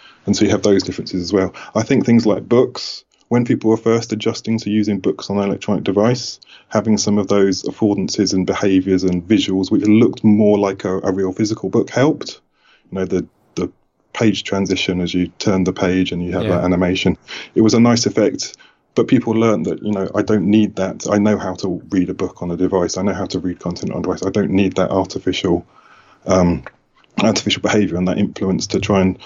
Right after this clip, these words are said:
Speaker 1: make me think it's a book.
Speaker 2: Right, so, so skeuomorphism in itself is, is helping you understand the application,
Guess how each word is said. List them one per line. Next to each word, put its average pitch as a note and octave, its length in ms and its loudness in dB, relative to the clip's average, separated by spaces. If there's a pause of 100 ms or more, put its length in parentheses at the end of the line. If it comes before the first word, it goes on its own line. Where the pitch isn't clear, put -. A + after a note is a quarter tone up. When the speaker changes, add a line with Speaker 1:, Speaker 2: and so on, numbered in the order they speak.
(180)
Speaker 1:
make G2 200 2
me G2 100 2
think - 300 -2
it's - 120 -8
a F#2 60 -6
book. - 380 -8 (360)
Speaker 2:
Right, A2 280 -6
so, A#2+ 220 -2
so B2 180 -4
skeuomorphism C#3 920 -4 (160)
in B2+ 80 -4
itself C3 580 -4
is, A2 300 -8 (140)
is B2+ 140 -4
helping C3+ 440 -4
you G#2 180 -6
understand A2 640 -4
the G2+ 80 -8
application, G#2+ 680 -8